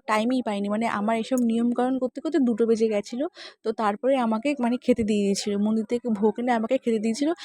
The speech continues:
কিন্তু আমি সাত মাসে স্বাদে ওই, আহ, সাত রকম আচার, মিষ্টি, ফল আর ভগবানের যে ভোগ, এইটা হচ্ছে ভগবানের ভোগ, আমাকে দিয়েছিল, আমি সেটাই খেয়েছিলাম। তো আমি, আমার কোনো আপত্তি ছিল না। আমার, আমার যে এত ভাগ্য ভালো যে আমি সেদিন আমি ভগবানের ভোগ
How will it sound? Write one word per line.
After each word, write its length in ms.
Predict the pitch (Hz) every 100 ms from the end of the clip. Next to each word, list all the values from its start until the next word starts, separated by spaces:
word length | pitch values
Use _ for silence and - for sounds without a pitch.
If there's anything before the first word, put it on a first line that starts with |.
| - -
কিন্তু 160 | 262 254
আমি 80 | 294
সাত 220 | 262 220
মাসে 260 | 220 240 254
স্বাদে 260 | 240 220
ওই, 160 | 247 240 - - _
আহ, 200 | 226 220
সাত 320 | 220 254 214
রকম 240 | 208 214 226
আচার, 460 | 214 202 233 226 220 - -
মিষ্টি, 480 | 240 247 - - 240 -
ফল 320 | 233 226 233 - - -
আর 160 | 226 214
ভগবানের 420 | 226 208 220 226
যে 100 | 226
ভোগ, 220 | 214 226 -
এইটা 240 | 214 220
হচ্ছে 200 | 240 226
ভগবানের 440 | 226 208 214 214 220
ভোগ, 200 | 233 262
আমাকে 320 | 220 214 220
দিয়েছিল, 360 | 220 214 220 254
আমি 200 | - 240
সেটাই 320 | - 233 240
খেয়েছিলাম। 480 | 226 214 196 208 202 - - - - - _ _ _ _
তো 80 | 262
আমি, 260 | 233 262 -
আমার 260 | 220 247
কোনো 180 | 262 269
আপত্তি 380 | 240 - 214 226
ছিল 260 | 240 240 254
না। 100 | 240
আমার, 240 | 226 247
আমার 340 | - 214 240
যে 100 | 240 233
এত 180 | - 233
ভাগ্য 420 | 196 - 208 214 240
ভালো 220 | 233 226
যে 140 | -
আমি 140 | 220 240
সেদিন 220 | 233 220
আমি 140 | 233
ভগবানের 480 | 220 214 196 202 214
ভোগ 240 | 190 208